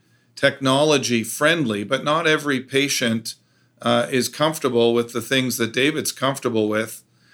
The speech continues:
And, and so I think really optimizing, as you said, what matters to the patient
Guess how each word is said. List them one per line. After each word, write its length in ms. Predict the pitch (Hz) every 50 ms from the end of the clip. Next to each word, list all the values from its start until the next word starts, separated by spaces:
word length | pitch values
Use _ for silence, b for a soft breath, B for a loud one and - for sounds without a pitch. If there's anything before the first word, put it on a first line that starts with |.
| b b b b b b -
And, 220 | - 113 117 117
and 340 | 135 123 120 117 117 117 113
so 320 | - - 120 117 120 117
I 80 | 117 120
think 280 | 117 - 135 127 - -
really 300 | 123 131 135 131 131 131
optimizing, 920 | 139 131 131 131 131 - - 135 127 123 120 123 120 110 - 117 113 117
as 160 | 117 107 107
you 80 | 113 110
said, 440 | 107 - - 147 123 104 98 - - _ _ _ _ _ _ _
what 300 | - 120 127 131 131 -
matters 500 | 131 131 131 135 147 147 139 131 120 - -
to 120 | - 123
the 120 | 110 110 -
patient 720 | - - 131 127 123 123 - 123 117 117 117 - - -